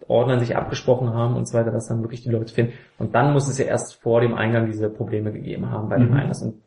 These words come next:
Speaker 1: den scheint es jetzt auch in Leipzig wieder gegeben zu haben, das ist einfach auf eine sehr große Menge, obwohl Dortmund seit auch immer eigentlich schon irgendwie ein großes und volles Stadion hat und immer mal
Speaker 2: <laughs>
Speaker 1: wieder wahrscheinlich auch viele Auswärtsfans kommen. Warum jetzt plötzlich zweimal so eine totale Überlastung war,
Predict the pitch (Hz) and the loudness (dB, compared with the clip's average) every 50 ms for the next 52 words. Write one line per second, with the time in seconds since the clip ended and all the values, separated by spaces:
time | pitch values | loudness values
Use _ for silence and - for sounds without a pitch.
0 | _ - - 110 123 120 - 120 117 117 131 123 117 - 117 117 117 110 117 117 | _ -4 -2 0 0 2 2 2 4 6 4 4 4 2 0 2 4 4 4 4
1 | - - 120 113 123 131 156 151 139 135 131 131 131 131 135 - 127 120 123 123 | 2 -2 -4 -2 2 4 4 6 4 4 2 0 0 -2 -2 -2 -2 -2 0 0
2 | 123 120 120 123 120 113 101 - - - - 117 117 113 113 117 117 117 - 131 | -2 -2 -4 -6 -6 -6 -6 -6 -8 -10 -4 0 0 2 2 2 0 -2 -2 -2
3 | 107 107 110 127 147 160 160 170 120 117 123 120 117 120 117 120 - 127 117 117 | -4 -2 -2 0 0 0 0 0 0 2 2 2 4 4 2 2 0 -2 0 2
4 | 117 113 113 113 - - _ _ _ _ _ _ _ _ _ _ _ _ _ _ | 2 2 2 0 -6 -20 _ _ _ _ _ _ _ _ _ _ _ _ _ _
5 | _ _ _ _ _ _ _ - - 135 - - - - - - - - 156 156 | _ _ _ _ _ _ _ -8 -6 0 0 0 0 0 -6 -10 -2 0 2 4
6 | 175 160 - - 147 143 143 147 - - 147 139 151 156 160 160 135 139 131 131 | 4 4 4 4 2 2 2 0 0 2 4 4 4 4 2 2 0 0 0 -2
7 | 131 123 120 120 139 139 - 127 - - 131 123 - 127 127 127 123 120 - 110 | -2 -2 0 0 0 2 0 -2 0 -2 -4 -4 0 2 2 2 2 2 2 2
8 | 110 120 143 147 139 131 143 143 - - - - - - 131 202 190 123 117 113 | 2 4 4 4 2 2 0 0 -2 -4 -6 -6 -4 -2 2 4 4 4 4 4
9 | 131 156 202 - 123 113 - - 113 120 123 120 110 117 - - 127 123 - - | 4 2 4 4 4 2 2 4 4 4 4 4 2 0 0 2 2 4 4 4
10 | 127 127 - 131 131 - - 135 123 127 - - 139 139 135 120 113 123 120 120 | 4 4 4 2 2 2 0 -2 -2 -2 0 0 0 2 4 4 4 4 4 4
11 | 135 131 - - - 127 127 127 - 147 139 131 - - - - 220 214 127 131 | 2 0 -2 -2 2 2 2 2 2 2 2 2 2 -2 -10 -8 -4 0 0 2
12 | 139 131 127 123 127 123 120 123 120 120 117 - - - 113 117 127 123 123 110 | 4 4 4 6 4 4 2 0 -2 -2 -2 -6 -6 -2 0 2 2 4 4 4
13 | 107 107 117 - - - - 120 117 110 107 110 123 123 - | 4 4 2 0 -2 -2 0 0 2 2 4 4 2 2 0